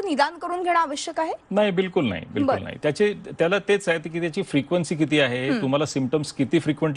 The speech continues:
Speaker 2: होत आहेत, तुमचं रुटीन, डेली रुटीन किती डिस्टर्ब होत आहे,
Speaker 1: हम्म.
Speaker 2: याच्यावरच सगळं पुढचं अवलंबून आहे.
Speaker 1: बरोबर.
Speaker 2: आणि औषधं अगदी वंडरफुल औषधं आहेत. या
Speaker 1: हम्म.
Speaker 2: ग्रुप ऑफ ड्रग्जला आपण प्रोटॉन पंप इनहिबिटर्स म्हणतो,
Speaker 1: हम्म.
Speaker 2: omeprazole, pantocid, pan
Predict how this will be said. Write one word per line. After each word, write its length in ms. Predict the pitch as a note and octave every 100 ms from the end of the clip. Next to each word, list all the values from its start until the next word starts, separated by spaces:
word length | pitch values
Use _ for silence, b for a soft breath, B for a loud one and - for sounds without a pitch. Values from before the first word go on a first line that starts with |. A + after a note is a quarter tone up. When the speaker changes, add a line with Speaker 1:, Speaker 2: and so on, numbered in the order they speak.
| D3+
Speaker 2:
होत 160 | C3 -
आहेत, 240 | C3 C3+ -
तुमचं 440 | C3 A#2 - E3+ D3 A2
रुटीन, 520 | A2+ A2+ F3+ F#3+ E3+
डेली 280 | B2+ C3+ D#3+
रुटीन 340 | C#3+ B2 D3+
किती 280 | C#3+ A#2+ D#3+
डिस्टर्ब 420 | A#2+ G#2+ - D3+
होत 160 | B2+ G#2+
आहे, 120 | F#2+
Speaker 1:
हम्म. 460 | F#2+ - D4 A3+ D#3
Speaker 2:
याच्यावरच 460 | C3+ F3+ F#3+ F#3+ -
सगळं 180 | D#3
पुढचं 320 | C#3+ C3 G#2 A2+
अवलंबून 420 | F#2 F#2 F#2 G2
आहे. 60 |
Speaker 1:
बरोबर. 340 | B3 A3+ E3 - D#3+
Speaker 2:
आणि 160 | F3
औषधं 400 | D#3+ D#3+ F3+ G3+
अगदी 220 | G3+ G3
वंडरफुल 500 | F#3 C#3 D3+ F#3+ G3
औषधं 340 | F3 B2+ C#3+ C3
आहेत. 180 | B2+ A#2+
या 120 | C3 C3
Speaker 1:
हम्म. 120 | A2+
Speaker 2:
ग्रुप 220 | B2+ C3+
ऑफ 80 | C#3
ड्रग्जला 340 | A#2+ B2+ C3
आपण 180 | B2 C3
प्रोटॉन 380 | B2 A2+ C3+ C3+
पंप 220 | B2+ A#2+
इनहिबिटर्स 440 | A2+ A#2+ B2 B2+
म्हणतो, 420 | A#2+ A2 G2+ G#2+ G2 B
Speaker 1:
हम्म. 160 | B3 G3
Speaker 2:
omeprazole, 720 | B2+ B2+ B2 A#2 A2+ A2 A2 A#2
pantocid, 640 | B2 A#2 B2 A2 A2+ A2
pan 340 | G#2+ C3 C3